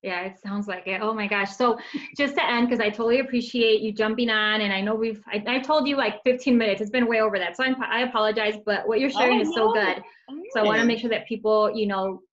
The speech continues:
Speaker 1: get as much as of the good stuff as possible, which you're providing. So just to finish off, um,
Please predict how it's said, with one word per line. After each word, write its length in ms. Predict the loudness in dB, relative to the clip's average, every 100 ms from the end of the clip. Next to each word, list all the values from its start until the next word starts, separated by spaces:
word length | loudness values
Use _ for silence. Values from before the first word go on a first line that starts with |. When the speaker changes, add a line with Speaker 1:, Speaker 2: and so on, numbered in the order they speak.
| _ _ -8 -2
Speaker 1:
get 340 | 0 0 -2 -8 _
as 240 | -2 -2 -2
much 520 | 0 0 -2 -6 -6 -2
as 480 | -2 0 0 -2 -8 -6
of 140 | -6
the 80 | -6
good 200 | -2 -4
stuff 260 | -2 -4 -4
as 100 | -6
possible, 380 | -4 -4 -2 -4
which 220 | -4 -6
you're 120 | -6
providing. 520 | -4 -2 -2 -4 -12 -18 _ _ _
So 160 | _ -2
just 220 | 0 -4
to 140 | -6 -4
finish 280 | -2 -2 -2
off, 340 | 0 2 0 -4 -4
um, 500 | -2 0 -2 -6